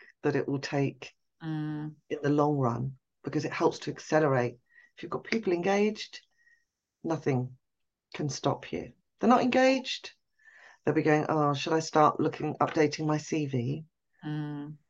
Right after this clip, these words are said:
Speaker 1: Yeah, I'm not sure I wanna be here if this is what
Speaker 2: Mm.
Speaker 1: I"
Speaker 2: It comes back to that sense of, uh,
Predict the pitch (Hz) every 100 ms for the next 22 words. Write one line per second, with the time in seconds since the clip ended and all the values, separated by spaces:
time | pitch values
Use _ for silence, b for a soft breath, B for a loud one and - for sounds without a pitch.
0 | - 131 147 147 - - 147 143 143 143
1 | 139 139 139 135 143 143 139 139 147 139
2 | 143 139 143 143 131 143 135 b b b
3 | b b - 311 320 294 285 247 254 226
4 | 220 - - -